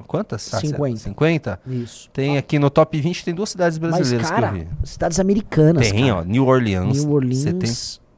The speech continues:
Speaker 1: tem New Orleans.
Speaker 2: Aí já vem Mossoró.
Speaker 1: É New o quê? New Orleans?
Speaker 2: New Orleans, Nova Orleans. New Orleans. É...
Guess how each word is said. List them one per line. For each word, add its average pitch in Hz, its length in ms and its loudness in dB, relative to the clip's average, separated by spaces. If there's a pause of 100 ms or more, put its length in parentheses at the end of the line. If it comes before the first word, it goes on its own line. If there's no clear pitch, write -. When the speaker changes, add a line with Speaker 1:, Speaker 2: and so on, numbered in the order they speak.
(120)
Speaker 1:
tem 98 100 -8
New 98 100 -4
Orleans. 101 160 -4 (100)
Speaker 2:
Aí 262 140 6
já 285 100 6
vem 262 160 6
Mossoró. 269 680 6 (300)
Speaker 1:
É 107 60 -6
New 135 180 6
o - 40 0
quê? 311 320 -4 (200)
New 113 200 -6
Orleans? 123 580 -6
Speaker 2:
New 156 160 2
Orleans, 262 480 -2
Nova 156 220 -2
Orleans. 202 480 -6 (540)
New 147 200 -4
Orleans. 175 480 -4 (220)
É... 143 760 -2